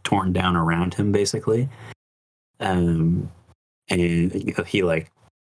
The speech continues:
he, he essentially does all the damage there, but, um, it's that scene where he goes in and he's, like, you know,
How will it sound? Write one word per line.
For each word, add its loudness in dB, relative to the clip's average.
he, 2
he 2
essentially 0
does 0
all 0
the -4
damage 0
there, 0
but, 0
um, 0
it's -2
that 0
scene 4
where 2
he -4
goes 0
in 2
and 0
he's, 0
like, 0
you 0
know, -2